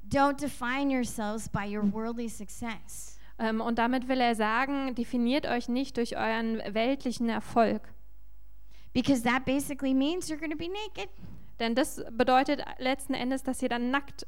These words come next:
Speaker 2: endet.
Speaker 1: Just as the fruit of Adam's deception that led to the fall was nakedness.
Speaker 2: Genauso wie auch, ähm, ja, ähm, die Frucht von Adams, äh, Täuschung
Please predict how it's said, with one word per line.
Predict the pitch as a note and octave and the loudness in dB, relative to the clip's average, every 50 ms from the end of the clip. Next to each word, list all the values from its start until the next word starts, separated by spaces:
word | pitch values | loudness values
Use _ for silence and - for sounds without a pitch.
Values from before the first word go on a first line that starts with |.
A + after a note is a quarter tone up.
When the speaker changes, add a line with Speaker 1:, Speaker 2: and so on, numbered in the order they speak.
| - | -4
Speaker 2:
endet. | A3 G#3+ G#3+ G#3 G3 G3 G#3 - - - - - - - - - - - - | -2 -2 0 0 0 -2 -2 -4 -6 -8 -10 -10 -10 -10 -10 -10 -10 -10 -8
Speaker 1:
Just | - C4+ D4 D#4+ D#4 - - - - | -4 -2 -2 -2 -2 -4 -8 -4 -2
as | D4 C#4+ C4+ B3+ - | 0 0 -2 -2 -4
the | C4 C4 | -4 -6
fruit | B3 - - - C#4 D4 E4+ C#4+ - - | -6 -8 -8 -4 -2 -2 -2 -2 -4 -6
of | C4 B3+ - | -6 -6 -4
Adam's | - B3+ C4 C4 C4+ C4+ C#4 - - | -2 -2 -2 -2 -2 -4 -4 -6 -6
deception | - B3+ - - - C#4 D4+ - - - G#3+ G3+ G#3 A3+ B3 | -8 -8 -8 -6 -6 -6 -6 -6 -6 -6 -4 -4 -4 -4 -4
that | A#3 A3 G3+ A3 | -4 -6 -6 -4
led | A#3 B3 A#3+ - | -6 -6 -4 -6
to | B3+ A#3 | -6 -6
the | A#3 A3 | -6 -6
fall | - - - A#3 A3+ G#3+ G#3 G#3 - G#3+ | -6 -6 -4 -2 0 0 0 -2 -4 -4
was | A3 A3+ B3 C4 A#3+ | -4 -4 -4 -2 0
nakedness. | C4 A#3+ B3 B3+ B3+ - C4 A3 G3+ F3+ - G3+ A3 - - - - - - - - - - | 0 0 0 0 -2 -6 -6 -6 -6 -8 -8 -8 -8 -8 -10 -10 -10 -10 -10 -10 -10 -8 -6
Speaker 2:
Genauso | A#3+ A3+ A3+ A3+ B3 C4+ C4+ C4+ C4 B3 A3+ | -2 0 2 2 2 2 2 2 2 2 2
wie | A#3+ B3+ B3+ - | 0 0 0 2
auch, | A#3+ A#3 A#3 A#3+ A#3 - B3 - | 2 4 4 4 4 2 0 0
ähm, | A#3+ A3+ A3+ A3 A3 A3 A3+ A3+ - - - - - - | 2 2 2 2 0 0 -2 -2 -4 -8 -10 -10 -6 0
ja, | - A#3 A3+ A3+ A3 A3+ A3 - | 4 4 6 6 6 4 2 2
ähm, | - A3+ A3 A3 G#3+ G#3+ - G#3+ | 2 2 2 2 0 -2 -4 -2
die | - A#3 G#3+ | -2 -2 -2
Frucht | - - - D#4 F#4+ F#4 - - - - | 0 4 6 6 6 6 4 0 -8 -8
von | - - - B3 A#3 A#3 | -8 -2 0 0 2 2
Adams, | - A3 A3+ A#3 B3 A#3+ A#3+ A#3+ A#3+ - - - | 2 2 2 4 4 4 4 2 0 -2 -2 -2
äh, | - A3+ A3 A3 G#3 G#3 | 0 2 2 2 2 0
Täuschung | - - - B3+ C4+ D4+ E4+ - - B3+ A#3+ B3 C4+ D4 C4+ | -2 2 4 6 6 6 6 4 4 4 4 4 2 2 0